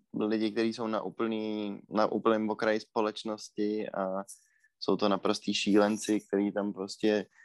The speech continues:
dřou od rána do večera a jeden z nich je závislý na pervitinu a prostě má život úplně na ruby a druhej zase je jako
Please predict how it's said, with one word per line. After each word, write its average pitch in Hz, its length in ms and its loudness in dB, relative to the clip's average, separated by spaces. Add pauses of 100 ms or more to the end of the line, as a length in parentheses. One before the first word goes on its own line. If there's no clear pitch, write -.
(360)
dřou 110 340 2
od 107 120 4
rána 110 260 0
do 107 140 -2
večera 110 680 -2
a - 180 -6
jeden 107 360 -4
z 101 40 -12
nich 107 160 -8
je 113 80 -4
závislý 107 440 0
na 101 100 -2
pervitinu 107 720 0
a 104 160 2
prostě 107 400 -8
má 104 440 2
život 104 360 -6
úplně 104 360 0
na 104 160 4
ruby 107 420 4
a 107 60 4
druhej 107 420 2
zase 107 360 0
je 104 440 0
jako 104 600 2